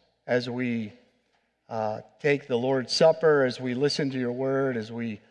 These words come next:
pray together. Father, we ask for your Holy Spirit to be with us, to encourage us. Lord, on this journey, as that song, um, we just sang about, Lord,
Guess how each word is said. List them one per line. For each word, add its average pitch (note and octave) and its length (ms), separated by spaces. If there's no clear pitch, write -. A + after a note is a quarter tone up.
pray C#3 360
together. C3 640
Father, D3 300
we E3 180
ask D3 220
for D#3 80
your B2+ 140
Holy D3+ 240
Spirit D3+ 520
to C#3+ 60
be D#3 200
with D3 180
us, F#3 280
to E3 120
encourage E3 500
us. F#3+ 380
Lord, F#3+ 300
on E3 240
this E3+ 220
journey, E3 500
as C3 140
that D3 240
song, D#3 600
um, A#2+ 520
we C#3+ 200
just D3 240
sang E3 260
about, A2+ 380
Lord, A#2+ 300